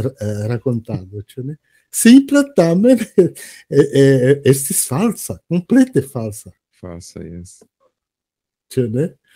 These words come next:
Speaker 1: Ĉu vi ricevis tion? Mi ne, mi ricevis kaj miris en tiu momento.
Speaker 2: Ne, ne.
Speaker 1: Bone, vi, vi ne scias. Bo. Eble multaj sendas al mi, por ke mi dissendu, ĉar mi dissendas multaj mesaĝoj.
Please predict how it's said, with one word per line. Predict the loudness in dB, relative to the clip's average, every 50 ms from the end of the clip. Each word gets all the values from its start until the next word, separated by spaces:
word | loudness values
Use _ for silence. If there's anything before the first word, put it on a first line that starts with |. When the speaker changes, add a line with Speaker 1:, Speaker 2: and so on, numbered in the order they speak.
| _ _ _ -2 -2 0
Speaker 1:
Ĉu | 2 2
vi | 4 4 6
ricevis | 6 4 4 2 2 2 2 4 4 2 -2 -2 -2
tion? | -2 0 0 0 0 0
Mi | 0 2 2
ne, | 2 0 0
mi | 0 0 0 0 0
ricevis | 0 -2 -4 -4 -4 -2 0 0 0 0 -2 -4 -4
kaj | -6 -4 -4
miris | -2 -2 -2 -4 -4 -6 -6 -6 -6
en | -8 -8 -8
tiu | -10 -10 -8
momento. | -8 -10 -10 -10 -12 -14 -14 -16 _ -20 -20 _ _ _ -20 _ _ _
Speaker 2:
Ne, | -16 -14 -14 -14 -14 -14
ne. | -14 -12 -10
Speaker 1:
Bone, | -6 -6 -6 -4 -6 -6 -8 -10 -12 _ _ _ -14
vi, | -6 -2 0 0 0 0
vi | 0 0 0 2
ne | 2 0 0
scias. | -2 -4 -6 -2 -2 0 -2 -2 -6 -12 -14
Bo. | -14 -12 -12 -12 -14 -18 _ _ _ _ _ _ _ _ _ _ _ _ _ -18
Eble | -16 -8 0 4 4 4 4 6 4 4
multaj | 4 4 0 0 0 0 -2 -2
sendas | -2 -2 -2 -2 0 0 0 0
al | 0 -2 -2 -4
mi, | -4 -4 -4 -4
por | -4 -4 -4 -6 -4 -2
ke | 2 2 2
mi | 4 2 2
dissendu, | 4 2 2 2 2 2 2 2 4 2 0 -2 -4 -8
ĉar | -8 -6 -6 -6 -4 -4
mi | -6 -6
dissendas | -6 -6 -6 -6 -4 -4 -4 -4 -2 -4 -6 -6 -6 -6
multaj | -6 -6 -4 -4 -2 -2 -2
mesaĝoj. | -2 -4 -6 -8 -12 -18 -20 -20 -20 -20